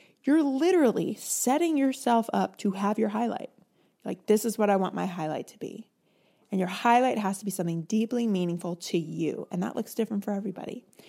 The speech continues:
So that's number two. Number three is what has been lingering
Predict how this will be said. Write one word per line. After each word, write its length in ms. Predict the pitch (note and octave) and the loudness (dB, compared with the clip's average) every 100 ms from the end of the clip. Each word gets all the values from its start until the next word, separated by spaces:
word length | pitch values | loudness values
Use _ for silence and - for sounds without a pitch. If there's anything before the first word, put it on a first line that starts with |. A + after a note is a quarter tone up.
| - - | -20 -20
So 180 | - G3 | -4 0
that's 340 | F3+ F#3+ A#3 - | 4 4 2 0
number 300 | F#3+ F3+ F3 | 0 2 0
two. 560 | E3+ - - C#4 - - _ - - - | -4 -6 -2 0 0 -6 _ -20 -20 0
Number 360 | G#3 G#3 A3 A3+ | 4 6 6 4
three 1000 | - - A#3 A#3+ D4 F4+ - G#3 D4+ - _ _ _ _ _ _ _ | 0 4 6 6 6 4 4 2 2 -2 _ _ _ _ _ _ _
is 380 | - G#3+ G#3 G#3 - _ | 6 8 6 2 -12 _
what 320 | F#3 G#3+ D#4 | 2 2 2
has 280 | C#4+ E4 D#4+ | 2 2 4
been 240 | C4+ C4+ | 4 6
lingering 1080 | A#3+ G#3 G#3+ D#4 D4 A3 F#3+ - - A#3+ | 4 4 4 4 4 6 4 2 0 0